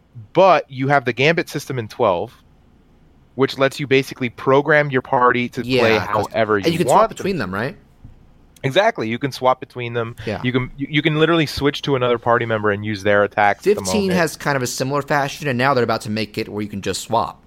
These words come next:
Speaker 2: which
Speaker 1: Yeah.
Speaker 2: would've been nice if they did from day one, but
Speaker 1: Well,
Speaker 2: better
Speaker 1: the,
Speaker 2: late than
Speaker 1: the,
Speaker 2: never.
Speaker 1: the, the other thing is, in thirteen, all your characters are kinda locked into how they play.
Speaker 2: Outside of the
Speaker 1: Uh,
Speaker 2: Crystarium customization and progression, yeah.
Speaker 1: Yeah, yeah, but the Christi-, the, the customization
Speaker 2: And
Speaker 1: system is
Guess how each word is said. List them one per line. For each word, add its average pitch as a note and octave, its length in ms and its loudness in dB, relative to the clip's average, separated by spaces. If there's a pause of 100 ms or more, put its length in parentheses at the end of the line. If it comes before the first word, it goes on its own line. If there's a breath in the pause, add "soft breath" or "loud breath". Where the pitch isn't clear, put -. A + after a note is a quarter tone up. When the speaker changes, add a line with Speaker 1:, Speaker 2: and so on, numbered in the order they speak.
Speaker 2:
which - 460 -12
Speaker 1:
Yeah. A3 80 2
Speaker 2:
would've C3+ 80 0
been A#2 80 -2
nice A#2+ 160 2
if - 40 -10
they G#2 60 -8
did G2+ 140 -4
from F2 180 -12
day F2 140 -10
one, F2 280 -10
but F2 220 -10
Speaker 1:
Well, D#3+ 120 2
Speaker 2:
better - 80 -4
Speaker 1:
the, D#3 80 2
Speaker 2:
late - 80 -4
than - 80 -4
Speaker 1:
the, C#3+ 80 4
Speaker 2:
never. - 160 -4
Speaker 1:
the, C3+ 220 0 (320)
the C3+ 180 2
other D3 200 6
thing A#3+ 380 2
is, A#2+ 400 2 (100)
in B2 400 0 (100)
thirteen, D3 520 0
all C3 160 4
your C#3 80 2
characters C#3 320 0
are - 40 -18
kinda B2 220 -2
locked A2 400 0
into A2+ 220 -2
how G2+ 120 4
they F#2+ 140 0
play. G#2+ 600 0 (1120)
Speaker 2:
Outside G2+ 360 4
of F#2+ 60 0
the F#2 40 -2 (100)
Speaker 1:
Uh, C#3 40 2
Speaker 2:
Crystarium A#2 600 2
customization G#2 600 -4
and G2 100 -8
progression, G2 520 -4
yeah. F2+ 100 -8
Speaker 1:
Yeah, B2 360 0
yeah, C#3 220 0
but C#3 120 -2
the - 80 -6
Christi-, A2+ 640 -2
the, B2+ 160 0
the C3+ 100 0
customization C#3+ 520 0
Speaker 2:
And - 60 -10
Speaker 1:
system C#3 260 -2
is F#2+ 100 -6